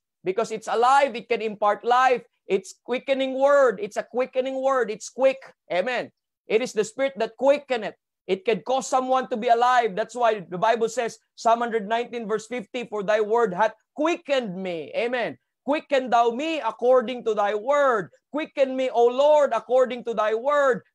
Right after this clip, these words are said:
Quicken me according to thy word." That's why it says, "Quicken, quicken, quicken," because it's quick and it can quicken.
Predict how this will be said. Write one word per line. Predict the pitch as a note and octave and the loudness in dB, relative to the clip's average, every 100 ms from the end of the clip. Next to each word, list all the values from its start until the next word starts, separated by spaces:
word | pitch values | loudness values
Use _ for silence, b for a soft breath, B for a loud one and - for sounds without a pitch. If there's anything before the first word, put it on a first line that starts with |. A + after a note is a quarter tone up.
| _ | _
Quicken | C#4+ D#4 - C#4 C4+ | -4 -4 0 0 0
me | E4 F4+ D#4+ | -4 -4 -4
according | G#3+ - B3 A#3 A#3 G#3+ | -6 0 0 0 -4 -6
to | G#3 | -2
thy | G3+ | -2
word." | G3 F#3+ F3+ | -2 -2 -2
That's | E3+ G#3+ - | -2 -4 -2
why | A3 | -2
it | G3+ | -2
says, | - G#3+ E3 | -6 -10 -10
"Quicken, | - E4+ - B3+ G3 | -8 -8 -2 -2 -2
quicken, | - E4+ - A3+ F#3+ | -6 -8 -4 -6 -6
quicken," | D4 B3+ G#3 | -10 -8 -8
because | A#3+ B3+ | -10 -8
it's | B3 - | -8 -8
quick | - G4 F#4+ - - | -6 -4 -4 -6 -10
and | G#3 | -8
it | C4+ - | -8 -8
can | - G#4 G#4+ A#3 | -4 -2 -2 -6
quicken. | - G#3 - C#3+ | -6 -8 -6 -12